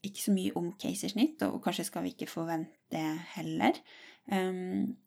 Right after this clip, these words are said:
jeg, min andre fødsel var jo et, et, eh, hastekeisersnitt,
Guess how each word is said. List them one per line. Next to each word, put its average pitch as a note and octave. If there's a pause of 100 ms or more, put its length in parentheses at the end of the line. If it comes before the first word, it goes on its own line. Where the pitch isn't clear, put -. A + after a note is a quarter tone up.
(140)
jeg, F3+
min G3+
andre F3+
fødsel G#3+
var G#3
jo F#3
et, -
et, G3
eh, -
hastekeisersnitt, G3+